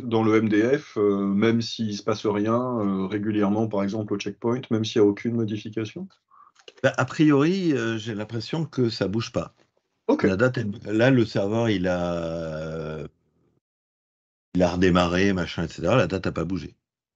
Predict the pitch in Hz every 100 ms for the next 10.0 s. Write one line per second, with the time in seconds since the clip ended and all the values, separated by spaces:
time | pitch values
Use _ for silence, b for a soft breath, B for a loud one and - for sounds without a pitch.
0 | _ - 151 - 107 _ - 131 143 113
1 | - _ _ _ _ _ _ _ - B
2 | 131 110 - _ _ - 104 151 139 78
3 | _ _ _ _ - 107 98 139 113 87
4 | 95 - 104 78 - - - 175 127 110
5 | 113 101 90 - 90 - 113 87 73 82
6 | - 87 80 123 127 131 123 B - 110
7 | 123 104 95 95 95 78 - _ B B
8 | B B - 95 95 98 110 90 85 85
9 | 78 123 113 90 76 82 80 - 113